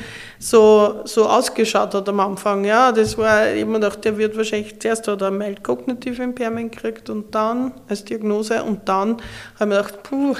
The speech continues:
weiß nicht, aber der hat sich da so reich eingehängt und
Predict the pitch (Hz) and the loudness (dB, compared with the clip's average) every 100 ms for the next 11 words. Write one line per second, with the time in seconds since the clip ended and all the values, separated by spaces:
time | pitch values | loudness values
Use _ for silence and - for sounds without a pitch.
0 | 277 - 226 220 - 262 262 202 185 214 | -4 -4 -4 -4 -6 -6 -4 -6 -4 -2
1 | 190 196 196 185 190 - 269 269 214 214 | -2 -2 -4 -4 -4 -2 -4 -2 -4 -6
2 | - _ 233 202 247 247 214 233 254 - | -18 _ -6 -4 -4 -2 -2 -2 -6 -12
3 | 240 226 | -12 -12